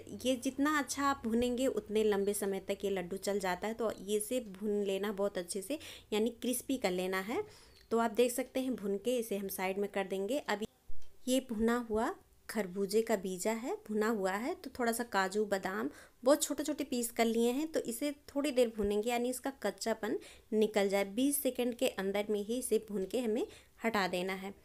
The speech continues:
तो देख सकते हैं इसका कच्चापन निकल गया है। अब इसे हम एक प्लेट में खाली कर लेंगे ठंडा होने के लिए। गैस की फ्लेम को on कर दिए हैं। अब इसमें डालेंगे एक कटोरी गुड़। गुड़ के छोटे छोटे पीस कर लेना है।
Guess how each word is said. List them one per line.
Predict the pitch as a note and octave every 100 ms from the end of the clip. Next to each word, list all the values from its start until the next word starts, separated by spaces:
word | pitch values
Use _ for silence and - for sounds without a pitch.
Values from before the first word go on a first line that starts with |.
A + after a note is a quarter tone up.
| - - - -
तो | A3+
देख | C4 C4+
सकते | D4 - D4
हैं |
इसका | C#4+ -
कच्चापन | A3+ A3 A3 A3 A3
निकल | G#3+ G3 A#3 A3
गया | F#3+ G3
है। | G3+ C#4 F#4 -
अब | - F#3+
इसे | G3 A3
हम | G#3+ A3+
एक | - G#3 -
प्लेट | G3 G3
में | G3
खाली | F#3+ F3+ F#3+
कर | G3 G3
लेंगे | F#3 A3+
ठंडा | A#3 A#3 A#3
होने | F#3 F3+ F3+
के | F#3+
लिए। | G3+ F4 - - - - - - _ _ - - - - - - - - - - _ - - - - -
गैस | A#3 B3 -
की | C#4
फ्लेम | - B3 A#3
को | B3 A#3+ -
on | G3 G#3+
कर | G#3+ G3+ G#3+
दिए | G3+ G3+
हैं। | G#3+ E4+ - - _ - - - -
अब | G#3+
इसमें | A3 - B3
डालेंगे | G3 F#3 F#3+ G3+ C4+ - -
एक | A#3+ -
कटोरी | G3+ F#3+ F#3+ A3+ E4+ - A3
गुड़। | F#3 G3+ F3 - - - - - G#3+
गुड़ | G#3 C4+
के | D4+
छोटे | D4+ - A3+
छोटे | A3+ A3+ A#3
पीस | A#3 G3+ -
कर | A3
लेना | A3 A3+ A3+
है। | A#3+ D#4+